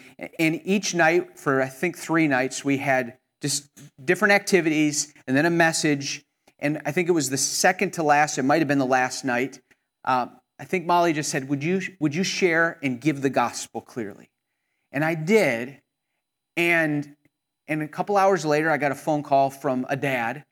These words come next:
Jason, and he said, "I just want to tell you something. I was p-, tucking Juliana in, and Jesus saved and used your, the message of the gospel that she had heard many times before, and it just, God convicted her in a new way,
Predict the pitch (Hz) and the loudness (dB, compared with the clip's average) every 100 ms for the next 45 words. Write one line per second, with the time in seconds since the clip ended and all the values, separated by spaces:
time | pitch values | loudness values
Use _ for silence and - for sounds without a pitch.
0 | _ - 139 131 - 120 120 _ _ _ | _ -2 0 0 -4 -8 -10 _ _ _
1 | 127 117 135 139 160 156 135 - 113 110 | -10 -6 -4 -4 -6 -6 -8 -6 -8 -8
2 | - 110 120 113 _ _ _ _ - 127 | -8 -10 -12 -18 _ _ _ _ -6 -6
3 | - - _ - 147 - 139 123 139 131 | -6 -20 _ -8 -6 -2 -4 -2 -2 -2
4 | 120 123 117 113 113 - 113 117 110 107 | -2 -6 -6 -8 -10 -14 -12 -10 -10 -14
5 | 101 _ _ _ _ _ - 143 131 117 | -20 _ _ _ _ _ -4 -2 -2 -8
6 | - 120 110 104 _ _ 120 120 131 127 | -10 -8 -8 -10 _ _ -4 0 0 -2
7 | 117 120 - 123 117 117 - 120 123 120 | -4 -8 -8 -8 -6 -4 -6 -4 -2 0
8 | 143 135 - 139 135 - 156 175 160 143 | -2 -4 -6 -6 -4 -2 -2 -2 -4 -2
9 | 156 170 185 175 180 170 151 143 143 147 | -2 0 -2 -4 -6 -6 -4 -6 -4 0
10 | 131 123 123 - - 147 143 165 147 - | 0 -2 -6 -16 -8 -4 0 0 -2 0
11 | 156 143 156 131 151 139 139 139 123 127 | 0 0 -4 -4 -4 -4 -4 -2 0 2
12 | 135 123 127 127 120 | 2 0 -2 -2 -6